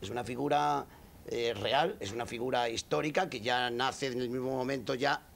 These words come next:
en el Antiguo Testamento, o sea, cuando ya el hombre ya cae, ya Dios ya, ya está anticipando ya la presencia de la Virgen,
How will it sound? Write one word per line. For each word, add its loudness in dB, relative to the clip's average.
en -2
el 0
Antiguo -2
Testamento, -4
o -20
sea, -6
cuando -6
ya -2
el 0
hombre 0
ya 0
cae, 0
ya 2
Dios 2
ya, 2
ya 0
está 0
anticipando 0
ya 2
la 0
presencia -4
de -2
la -4
Virgen, -4